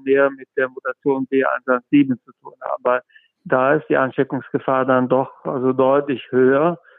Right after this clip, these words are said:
und da könnte die Lage sich etwas verändern, aber im Großen und Ganzen sind also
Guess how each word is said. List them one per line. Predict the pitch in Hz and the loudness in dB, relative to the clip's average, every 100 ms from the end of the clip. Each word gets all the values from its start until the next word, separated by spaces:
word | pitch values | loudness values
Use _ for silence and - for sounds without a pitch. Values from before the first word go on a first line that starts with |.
| _ _ _ | _ _ _
und | 156 131 123 120 | -2 0 0 -2
da | 120 | -2
könnte | 120 139 135 | 0 0 0
die | 135 | -4
Lage | 127 127 127 | -2 0 -2
sich | 123 127 | -6 -4
etwas | 151 139 143 139 - | -4 0 0 -2 -4
verändern, | 139 139 131 151 160 147 | -2 0 0 2 2 0
aber | 131 131 | 0 0
im | 123 | 2
Großen | 135 151 - 139 | 2 2 0 -4
und | 123 | -2
Ganzen | 123 131 - 160 | -2 -2 -4 -4
sind | 147 143 139 | -2 -2 0
also | 135 127 | -2 0